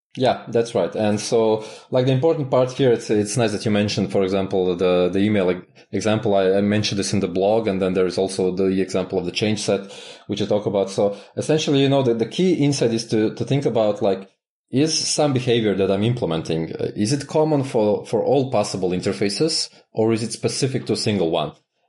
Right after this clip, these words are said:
And when I say all possible, uh, not only just, I don't mean just the ones that we are currently supporting, but I also like to think about a couple of them. Like, if I had to support this via WebSocket,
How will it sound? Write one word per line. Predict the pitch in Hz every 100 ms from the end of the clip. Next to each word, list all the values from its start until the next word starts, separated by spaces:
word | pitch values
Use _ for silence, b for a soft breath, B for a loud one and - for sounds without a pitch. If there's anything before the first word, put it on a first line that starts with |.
| -
And | 104
when | 104 113
I |
say | 117 156
all | 160
possible, | 160 139 156 151 143 135 127 80 107 104 101 101 104
uh, | 92
not | 135 143
only | 156 139
just, | 127 127 123 -
I | -
don't | 139 143
mean | 147
just | 131 127
the | 120
ones | 113 117 120
that | 101 113
we | 104
are | 98 -
currently | 156 113 90
supporting, | - - 95 101 151 151 123
but | 107 92
I |
also | 123 - 135
like | 127
to | 117
think | 127 123
about | 113 104
a | 101
couple | 113 110 95 87
of | 85
them. | 80 78 B B -
Like, | 98 113
if | 107 113
I | 107 107 104 - -
had | - 143
to | - 131
support | 127 131 123
this | 120 -
via | 117 113
WebSocket, | 104 113 107 - 95 95 92 -